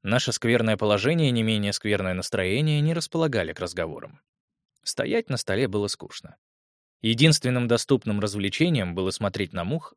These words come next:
и посетителей. Прошло два часа, а Сергей не появлялся. Видно, сидел в теплом обезьяннике и ел дефицитные фрукты. Тетерина накалялась все больше. Ее лицо покраснело вдвое против обычного.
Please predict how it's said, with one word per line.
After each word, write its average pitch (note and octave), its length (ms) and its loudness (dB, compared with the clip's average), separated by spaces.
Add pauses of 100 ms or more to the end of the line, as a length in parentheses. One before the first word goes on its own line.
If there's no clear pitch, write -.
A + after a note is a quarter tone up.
и E3+ 120 -8
посетителей. - 720 -12 (800)
Прошло E3+ 320 2
два C#3 180 4
часа, A2 380 -6 (280)
а A2+ 100 0
Сергей F#2+ 320 -2
не A#2+ 100 -2
появлялся. F2+ 600 -8 (920)
Видно, E3+ 300 4
сидел D3+ 340 6
в - 80 -6
теплом A2+ 340 2
обезьяннике A#2 800 0 (100)
и G#2 120 -4
ел G2 360 2
дефицитные F#2+ 640 -4
фрукты. - 460 -14 (840)
Тетерина F#3 480 4
накалялась C3+ 580 6
все - 200 -4
больше. - 420 -8 (320)
Ее G#2 260 4
лицо A2+ 300 2
покраснело A#2+ 640 2
вдвое A#2 480 4
против G#2+ 360 -2
обычного. F#2+ 640 -8